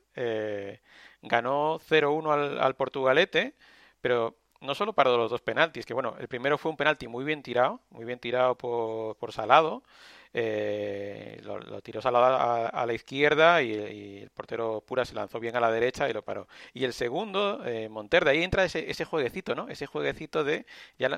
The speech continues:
no fue el mismo, no, no fue el mismo delantero, que todavía es más divertido el juego, pero bueno, ahí entraba el jue-, el jueguecito, eh, y va Monterde y se le ocurre tirarlo por el centro. Eh, pero por el centro, o sea,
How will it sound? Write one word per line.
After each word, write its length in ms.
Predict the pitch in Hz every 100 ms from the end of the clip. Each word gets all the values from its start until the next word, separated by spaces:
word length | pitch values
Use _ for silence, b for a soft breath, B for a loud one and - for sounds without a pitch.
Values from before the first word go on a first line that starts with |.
| -
no 120 | 139
fue 140 | 139 175
el 40 |
mismo, 220 | 175 175
no, 260 | 165 147 156
no 300 | 170 165 170
fue 120 | -
el 40 | 175
mismo 160 | 170
delantero, 480 | 160 156 - 196 190
que 100 | 139
todavía 200 | 135 131
es 40 | 139
más 140 | 139
divertido 380 | 139 131 139 139
el 60 |
juego, 340 | - 160 165 240 B B _
pero 160 | 123 127
bueno, 200 | 127 101
ahí 120 | 127
entraba 240 | 151 175 175
el 40 |
jue-, 180 | 175 170
el 160 | - 156
jueguecito, 560 | 165 160 190 - 208 -
eh, 340 | 127 117 113
y 240 | 143 123 117
va 100 | 143
Monterde 600 | 180 170 190 196 220 - B B
y 80 | 131
se 100 | 135
le 60 | 117
ocurre 260 | 151 170
tirarlo 380 | 170 165 175 175
por 160 | 139 113
el 160 | 104 -
centro. 440 | 143 139 - - B B B B B _
Eh, 360 | 135 120 113 110
pero 160 | 127 117
por 160 | 123
el 100 | 113
centro, 540 | 139 147 156 180 185 175
o 80 |
sea, 160 | 131